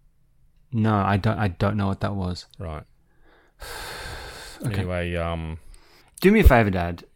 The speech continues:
Speaker 2: Yeah.
Speaker 1: Uh, there is currently a device on your, what, your dashboard?
Speaker 2: Yeah, on the
Speaker 1: What is
Speaker 2: dash.
Speaker 1: it?
Speaker 2: I'm looking at it.
Speaker 1: Yeah, so can you describe this device
Speaker 2: Yeah,
Speaker 1: to
Speaker 2: it's,
Speaker 1: me?
Speaker 2: it's a,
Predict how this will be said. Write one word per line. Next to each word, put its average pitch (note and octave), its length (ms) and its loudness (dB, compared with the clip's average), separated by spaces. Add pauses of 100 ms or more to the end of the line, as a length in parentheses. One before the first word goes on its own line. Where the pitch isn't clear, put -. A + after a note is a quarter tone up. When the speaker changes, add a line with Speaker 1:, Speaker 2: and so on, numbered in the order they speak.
(120)
Speaker 2:
Yeah. A2+ 80 2
Speaker 1:
Uh, A2 60 2
there A#2 180 2
is A#2 100 0
currently C#3 380 2
a - 20 6
device G#2 640 2
on A2 240 0
your, G2+ 320 0
what, G#2+ 240 0
your F2+ 80 -10
dashboard? D#3+ 640 -2
Speaker 2:
Yeah, F#2 140 2
on F2+ 100 0
the E2+ 40 2
Speaker 1:
What E2+ 80 2
is D#2+ 40 4
Speaker 2:
dash. G2+ 120 2
Speaker 1:
it? G2+ 40 0
Speaker 2:
I'm G#2 60 0
looking A2+ 240 0
at D2 100 -2
it. C#2+ 80 -8 (600)
Speaker 1:
Yeah, C3 320 2
so D#3 240 4
can F3 260 2
you A3 80 4
describe D3+ 440 0
this D#3+ 120 -8
device E3 240 -2
Speaker 2:
Yeah, D3+ 80 2
Speaker 1:
to D3 60 4
Speaker 2:
it's, A2 120 0
Speaker 1:
me? - 60 -4
Speaker 2:
it's - 240 -4
a, G2 200 -6